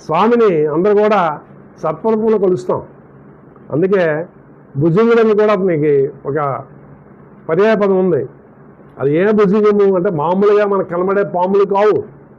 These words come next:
మన శరీరంలో నిక్షిప్తమైన కుండలిని శక్తి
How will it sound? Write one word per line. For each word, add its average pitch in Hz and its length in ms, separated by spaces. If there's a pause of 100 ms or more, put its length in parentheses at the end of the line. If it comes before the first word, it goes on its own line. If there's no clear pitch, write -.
(440)
మన 160 180
శరీరంలో 202 920 (800)
నిక్షిప్తమైన 208 760
కుండలిని 208 500
శక్తి 165 580